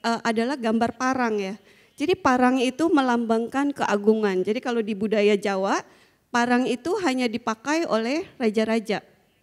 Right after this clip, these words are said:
ya. Jadi kita harus melihat anak-anak kita itu sebagai, eh, seseorang yang, yang pantas gitu untuk dihargai, direspek gitu ya. Kemudian, eh,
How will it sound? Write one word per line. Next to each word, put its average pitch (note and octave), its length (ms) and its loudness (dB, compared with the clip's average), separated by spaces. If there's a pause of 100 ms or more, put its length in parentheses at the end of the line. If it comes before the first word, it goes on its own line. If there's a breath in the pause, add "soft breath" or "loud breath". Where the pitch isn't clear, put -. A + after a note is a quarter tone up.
ya. B3+ 240 -2 (320 soft breath)
Jadi B3 560 2
kita D4 320 -2
harus D4 400 0
melihat E4 400 0
anak-anak A#3 480 -4
kita B3+ 240 -6
itu B3 160 -6
sebagai, A3 640 -2 (480 loud breath)
eh, C4 240 2
seseorang C4+ 640 0
yang, B3 260 2 (540 soft breath)
yang C4 240 -2
pantas D4 560 2
gitu A3 240 2
untuk B3 320 -2
dihargai, G#3 720 2
direspek A3+ 800 0
gitu F#3+ 160 -10
ya. G3+ 240 -4 (400 loud breath)
Kemudian, D4+ 480 4
eh, C4 640 4